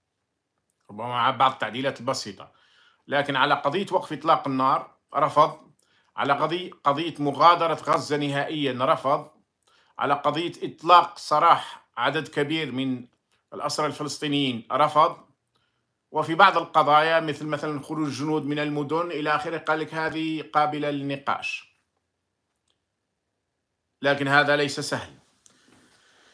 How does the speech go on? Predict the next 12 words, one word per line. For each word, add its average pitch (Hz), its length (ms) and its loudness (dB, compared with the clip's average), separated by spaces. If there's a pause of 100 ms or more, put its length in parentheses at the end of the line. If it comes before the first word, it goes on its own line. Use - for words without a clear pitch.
(380)
لأن 165 540 6 (320)
نتنياهو 170 640 4
ومن 131 200 0
معه 123 440 0
وهم 196 300 6
يرفضون 151 520 2
هذا 127 340 4
الأمر 180 480 0 (1500)
في 120 60 -8
الحقيقة 139 480 -2
لديهم 143 400 -2
الآن 151 460 -6